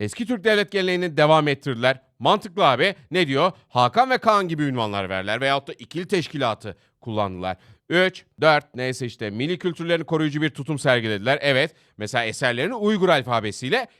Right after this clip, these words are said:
Türkçe eserleri adamlar kaleme aldılar değil mi? Sosyal devlet anlayışıyla hareket ettiler. E zaten var. Cevabımız o sebeple A şıkkı. Beş nolu soru. Karahanlılar Orta Asya'da İslam'a geçen ilk Türk devleti oldu. Satuk Burahan döneminde Müslüman olan Karahanlılar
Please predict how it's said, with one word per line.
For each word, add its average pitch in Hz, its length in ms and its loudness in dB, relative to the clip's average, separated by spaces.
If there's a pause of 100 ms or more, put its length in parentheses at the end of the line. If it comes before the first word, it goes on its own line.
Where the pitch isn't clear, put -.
(160)
Türkçe 180 500 -2 (140)
eserleri 98 680 -4
adamlar 98 400 -6
kaleme 101 260 -2
aldılar 90 280 -6
değil 262 160 -4
mi? 101 160 -6 (160)
Sosyal 294 420 -2
devlet 233 260 2
anlayışıyla 120 580 0
hareket 107 300 0
ettiler. 170 340 -4 (220)
E 240 80 -8
zaten 135 420 -4
var. 95 120 -4 (180)
Cevabımız 233 800 0
o 123 100 -4
sebeple 101 640 -2
A 95 180 -2
şıkkı. - 320 -18 (280)
Beş 123 220 0
nolu 117 180 0
soru. 139 380 0 (240)
Karahanlılar 185 420 4
Orta 175 240 2
Asya'da 165 260 -2
İslam'a 147 380 0
geçen 131 340 -2
ilk 135 180 -4
Türk 127 160 -4
devleti 113 360 0
oldu. 85 340 -6 (100)
Satuk 139 320 2
Burahan 135 360 2
döneminde 131 320 0
Müslüman 131 320 -2
olan 127 260 0
Karahanlılar 127 680 2